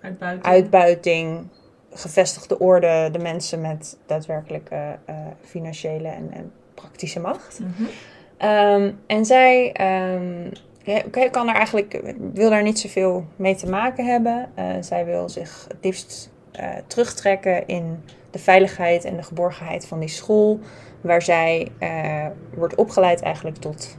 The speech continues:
Speaker 2: kunstenaar, tot
Speaker 1: Mhm.
Speaker 2: artiest, waar ze haar vrienden heeft en, ehm, ja, waar ze zich veilig voelt. En, en ze is ook heel bang om daar weg te moeten op een gegeven moment als ze haar diploma haalt. Ze, ze, ze is om diverse redenen eigenlijk helemaal niet klaar voor de wereld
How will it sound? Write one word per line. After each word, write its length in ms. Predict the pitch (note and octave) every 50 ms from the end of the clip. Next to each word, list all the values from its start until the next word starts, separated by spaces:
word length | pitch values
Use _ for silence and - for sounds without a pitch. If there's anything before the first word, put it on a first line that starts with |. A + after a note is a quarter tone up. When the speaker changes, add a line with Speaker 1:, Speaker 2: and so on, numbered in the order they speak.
| - - -
Speaker 2:
kunstenaar, 560 | - D#3+ F#3 - - A3+ A#3 A3 G3 F#3+ - - - - F#3+ G3+
tot 80 | G3 G#3
Speaker 1:
Mhm. 80 | A3+ F3+
Speaker 2:
artiest, 540 | - - - A3 C#4 - - - - - - - - - - - - -
waar 120 | E3+ E3
ze 60 | D#3+ E3
haar 120 | D#3+ E3+
vrienden 360 | - - G#3 G#3+ G#3+ G3+ F#3+
heeft 520 | F#3+ F3 F3 F3 F3 F3+ - - - - - -
en, 400 | - F3+ F3 E3+ E3 E3+ D#3+ D#3+ -
ehm, 360 | - - D#3 D#3+ D3+ D3+ D3+ D#3 E3 D3+ - - - - - - - - - - - - - - - - - - - -
ja, 220 | G#3+ F3+ - -
waar 160 | - C#3+ D#3 -
ze 80 | - -
zich 140 | - -
veilig 420 | - - D#3+ F3 G3 G#3+ G#3+ - -
voelt. 380 | - B3 C4+ D#4 E4 - -
En, 260 | - G3 F3+ F3+ F3+ -
en 200 | - E3+ E3+ E3+
ze 80 | - E3+
is 80 | E3+ E3+
ook 100 | D3+ -
heel 200 | F#3 E3+ D#3+ D3+
bang 280 | - D#3 D#3 E3+ F3 E3+
om 160 | E3 E3 D#3+
daar 180 | D3+ C#3+ D3 D3
weg 200 | D#3+ F3 - -
te 120 | - G3+
moeten 280 | F#3 F#3 F#3 F#3 G3 -
op 80 | -
een 60 | - -
gegeven 240 | F3+ F3+ F3+ F3+
moment 180 | F3+ F3+ F3+ -
als 160 | F3 E3 -
ze 80 | - E3
haar 120 | D#3+ D#3+
diploma 540 | D#3+ D#3+ D#3 D#3+ D#3+ D#3+ E3 E3+ E3+ E3 E3+
haalt. 340 | E3 E3 E3 F3 G3+ G3+ -
Ze, 160 | - E3+ E3+ D#3+ D#3+ E3 D#3+
ze, 120 | E3 E3 D#3+ D#3+ D#3+ E3
ze 140 | D#3+ - -
is 320 | - D#3+ - - - - - _ - - - - _ _
om 180 | F3+ F3+ F3+
diverse 340 | F3+ F3+ F3+ F#3+ F#3+ F#3+ F#3+
redenen 340 | - F#3 F3 E3+ F3 F3 E3+
eigenlijk 340 | D#3 D3+ D#3 - F3 E3+ -
helemaal 280 | F3 E3+ F3 F3 F3
niet 220 | F#3 F3+ E3+ E3+ -
klaar 340 | - E3+ D#3+ E3 E3+ E3+ E3+
voor 140 | - E3
de 60 | E3 D#3+
wereld 520 | D#3+ D#3+ D#3 D3+ D3+ D3+ D#3 - -